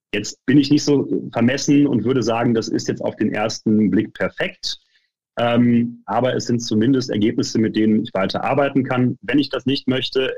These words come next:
em-, empfehle ich wirklich allen, die sich mit dem Thema beschäftigen, ein einfaches Video aufzunehmen. Da reicht ein Selfie mit einer, mit einem entsprechenden Handy. Die, die Kameras sind mittlerweile wirklich gut, wo man einfach vielleicht kurz durch die Kanzlei geht, auf die Vorteile hinweist und das als Werbemittel zu verwenden.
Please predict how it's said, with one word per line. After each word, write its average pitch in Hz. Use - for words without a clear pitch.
em-, 113
empfehle 120
ich -
wirklich -
allen, 120
die 110
sich 110
mit 120
dem 117
Thema 120
beschäftigen, 113
ein -
einfaches 127
Video 117
aufzunehmen. 110
Da 104
reicht 104
ein 104
Selfie 113
mit 110
einer, 101
mit 104
einem 98
entsprechenden 98
Handy. 127
Die, 107
die 107
Kameras 107
sind 110
mittlerweile 104
wirklich -
gut, -
wo 104
man 107
einfach 107
vielleicht 98
kurz 143
durch 127
die -
Kanzlei 101
geht, 104
auf 101
die 104
Vorteile 95
hinweist 90
und 87
das 85
als -
Werbemittel 78
zu -
verwenden. -